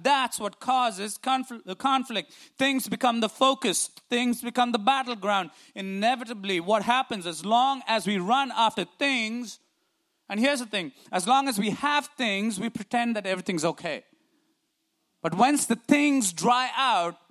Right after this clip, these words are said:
that's when the problems really show up. I like what one pastor says. "The Constitution says life, liberty, and the pursuit of happiness. But today in America, we say life, liberty, and the purchase of happiness."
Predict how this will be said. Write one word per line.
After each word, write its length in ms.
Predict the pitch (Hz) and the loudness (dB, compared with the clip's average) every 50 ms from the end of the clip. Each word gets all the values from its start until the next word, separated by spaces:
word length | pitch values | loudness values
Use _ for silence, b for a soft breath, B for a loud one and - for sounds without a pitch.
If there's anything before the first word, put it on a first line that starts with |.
| _ _ _ _ | _ _ _ _
that's 240 | - 202 202 196 - | -6 -6 -6 -6 -6
when 140 | - 170 160 | -6 -4 -4
the 60 | 143 | -4
problems 460 | - - 156 143 143 139 135 123 113 | -4 -2 0 0 0 0 -2 -4 -4
really 200 | 120 123 117 113 | -6 -6 -6 -6
show 260 | 101 - - 123 110 113 | -6 -6 -6 -6 -4 -4
up. 220 | 120 - - _ _ _ _ _ _ _ _ _ _ _ _ _ _ _ _ _ _ _ _ _ _ _ _ _ _ _ _ _ _ _ _ _ _ _ _ _ _ _ _ _ | -6 -6 -10 _ _ _ _ _ _ _ _ _ _ _ _ _ _ _ _ _ _ _ _ _ _ _ _ _ _ _ _ _ _ _ _ _ _ _ _ _ _ _ _ _
I 40 | 180 | -2
like 200 | 185 214 208 - | 0 0 0 2
what 160 | 175 165 147 | 0 -2 0
one 240 | 160 160 170 180 180 | 2 0 0 0 0
pastor 540 | 151 - - 170 170 165 - - - 135 123 | -2 -4 -2 -2 -4 -4 -4 -8 -8 -8 -8
says. 340 | - - - 175 160 139 127 | -8 -6 -2 -2 -2 -2 -4
"The 80 | 135 | -6
Constitution 760 | 135 - - 208 220 226 - - 196 - 214 196 - - 175 | -10 0 2 2 2 2 -2 -4 -4 -4 -4 -4 -4 -4 -6
says 380 | 156 - - 175 165 151 131 135 | -6 -4 -4 -4 -4 -6 -8 -8
life, 400 | 147 160 170 185 202 208 - - b b b b b b b _ | -2 0 0 0 0 -2 -4 -8 b b b b b b b _
liberty, 480 | 143 160 185 185 185 185 - 170 175 | -6 -6 -4 -4 -4 -4 -4 -4 -6
and 140 | 156 143 135 | -6 -6 -6
the 40 | 131 | -6
pursuit 560 | - - - 190 185 - - 202 180 160 156 - _ | -6 -4 -2 -2 -2 -2 -2 -2 -4 -4 -6 -8 _
of 160 | 143 131 - | -8 -8 -8
happiness. 520 | - - 165 165 160 - 156 139 127 123 - | -6 -4 -4 -4 -4 -4 -8 -8 -8 -8 -8
But 140 | - 127 - | -10 -10 -10
today 280 | - 160 156 185 190 | -8 -6 -6 -4 -4
in 100 | 190 185 | -4 -6
America, 440 | 175 175 175 185 190 175 - - 139 | -6 -6 -4 -4 -4 -6 -6 -8 -6
we 100 | 131 147 | -6 -6
say 300 | 131 - 151 127 123 117 b b b b b | -8 -8 -10 -10 -10 -12 b b b b b
life, 380 | 135 131 139 147 175 185 - | -4 -2 0 0 0 -2 -4
liberty, 480 | - 151 160 156 170 170 156 - 151 135 | -4 -6 -4 -2 -2 -4 -2 -4 -6 -6
and 120 | 131 123 | -4 -6
the 40 | 117 | -6
purchase 800 | - _ - - 175 190 196 190 - - 117 87 - - - - _ | -8 _ -4 -2 -2 -2 -4 -6 -10 -12 -12 -14 -14 -18 -20 -16 _
of 120 | 117 107 | -14 -14
happiness." 600 | - - 120 104 - 101 101 101 95 - - - | -10 -10 -10 -10 -8 -10 -12 -12 -12 -14 -16 -18